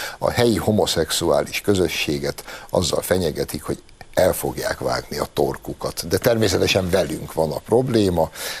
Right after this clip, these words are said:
mert nálunk van ez a szörnyű gyerekvédelmi törvény, és itt aztán szegény, nyomorult a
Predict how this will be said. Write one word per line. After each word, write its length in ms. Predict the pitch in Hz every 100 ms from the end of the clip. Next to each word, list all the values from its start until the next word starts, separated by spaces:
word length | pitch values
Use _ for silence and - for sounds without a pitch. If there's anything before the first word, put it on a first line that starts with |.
| -
mert 140 | -
nálunk 420 | 76 95 87 71 -
van 160 | 90
ez 120 | 82
a 60 | -
szörnyű 460 | - 107 101 76 67
gyerekvédelmi 840 | 92 90 - 76 80 73 69 - -
törvény, 440 | 107 110 85 69
és 160 | - -
itt 240 | - - -
aztán 320 | - - -
szegény, 680 | - 117 131 139 127 120 98
nyomorult 640 | 101 110 101 85 85
a 40 | 78